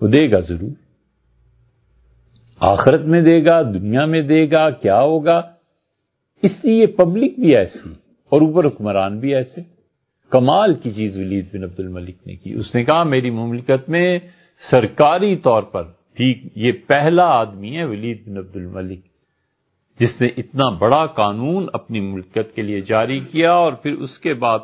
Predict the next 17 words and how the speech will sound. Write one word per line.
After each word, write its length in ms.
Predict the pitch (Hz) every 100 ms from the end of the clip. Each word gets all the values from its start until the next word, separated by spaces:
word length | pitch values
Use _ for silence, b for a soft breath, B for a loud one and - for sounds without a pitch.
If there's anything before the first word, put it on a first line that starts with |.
| 107
تو 80 |
آ 140 | 95 95
گئے 180 | 101 110
عمر 240 | 104 92
بن 160 | 90 90
عبدالعزیز 640 | 85 90 82 85 110 98
رحمۃ 380 | 82 85 82 -
اللہ 200 | - -
علیہ۔ 240 | 50 50
عمر 200 | 113 143
بن 220 | 139 120 107
عبدالعزیز 680 | 98 98 87 85 123 135
رحمۃ 360 | 110 98 98 95
اللہ 200 | 101 98
علیہ 280 | 104 117 -
کے 80 | 98
کیا 420 | - 104 107